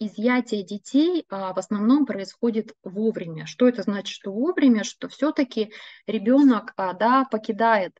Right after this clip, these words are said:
а, семью, перемещается либо временно в учреждение, либо перемещается в семью под опеку родственников, да, или в замещающую семью.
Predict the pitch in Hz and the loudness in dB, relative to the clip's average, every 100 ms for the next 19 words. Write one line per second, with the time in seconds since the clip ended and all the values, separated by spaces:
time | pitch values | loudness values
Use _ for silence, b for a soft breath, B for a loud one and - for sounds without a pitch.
0 | B B B _ - 190 180 175 165 214 | B B B _ -16 -14 -12 -12 -6 -2
1 | 208 214 254 320 330 - 214 202 208 - | 0 2 0 0 -6 -4 -4 -4 -4 -2
2 | 220 190 180 - 175 170 175 220 190 180 | -2 -2 -8 -14 -10 -8 -2 0 0 0
3 | 214 185 175 170 175 - 185 180 - 208 | 0 -2 -6 -8 -12 -12 -10 -10 -4 -2
4 | 196 180 170 180 202 180 175 175 170 175 | -2 -6 -8 -6 -4 -4 -6 -8 -10 -10
5 | - 190 170 170 170 - 190 185 185 190 | -6 -6 -6 -10 -14 -10 -8 -6 -8 -8
6 | 175 170 185 180 180 269 370 - 269 254 | -12 -8 -8 -6 -2 -4 -4 -2 2 2
7 | 240 226 214 214 226 214 190 190 196 - | 0 -4 -4 -4 -4 -4 -8 -12 -12 -6
8 | 202 190 185 - 180 - 180 180 180 | -4 -4 -6 -12 -16 -12 -8 -6 -6